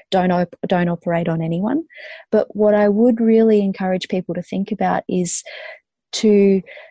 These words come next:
challenge yourself to read the best evidence and to put that into practice. So it kinda, it comes back to our shared decision-making approach again, and, and we talked a lot about sharing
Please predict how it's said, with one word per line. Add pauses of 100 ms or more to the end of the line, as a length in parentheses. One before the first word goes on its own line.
(120)
challenge
yourself
to
read
the
best
evidence
and
to (380)
put
that
into
practice.
So
it
kinda,
it
comes
back
to
our
shared
decision-making
approach
again,
and,
and
we
talked
a
lot
about
sharing